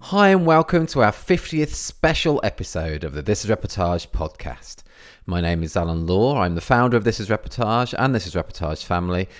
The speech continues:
and I'm a photographer too. Can't quite believe we're up to our fiftieth podcast episode. It was less than a year ago that we launched on November the seventh, twenty nineteen, and I really didn't know how it was gonna pan out.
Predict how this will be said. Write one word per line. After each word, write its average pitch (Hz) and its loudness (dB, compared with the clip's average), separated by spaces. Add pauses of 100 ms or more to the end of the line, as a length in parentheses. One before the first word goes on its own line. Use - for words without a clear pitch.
(140)
and 117 2
I'm 104 4
a - -8
photographer - -12
too. - -16 (680)
Can't 127 -2
quite 107 0
believe 90 2
we're 85 0
up - -8
to - -8
our 82 -2
fiftieth - -4
podcast 85 -6
episode. - -12 (420)
It 101 -4
was 92 -2
less 101 0
than 101 -2
a 95 2
year 104 8
ago 113 8
that 107 2
we 90 0
launched 87 0
on 90 -2
November 82 -2
the 85 -2
seventh, 87 -4
twenty 82 -4
nineteen, 82 -4 (360)
and 104 2
I 107 6
really 120 6
didn't 98 2
know 82 0
how 82 0
it - -2
was 76 -6
gonna 78 -4
pan 82 -4
out. 80 -6